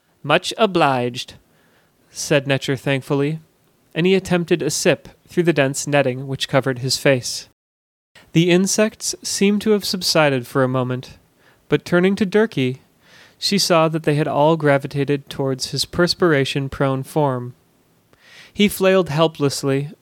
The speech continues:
failing to fend them off with every gyration. "Back into the coach!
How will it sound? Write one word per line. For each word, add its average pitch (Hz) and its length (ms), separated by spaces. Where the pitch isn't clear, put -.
failing 190 460
to 202 100
fend 160 260
them 170 140
off 127 320
with 135 160
every 143 300
gyration. 131 760
"Back 262 280
into 254 140
the 240 100
coach! - 560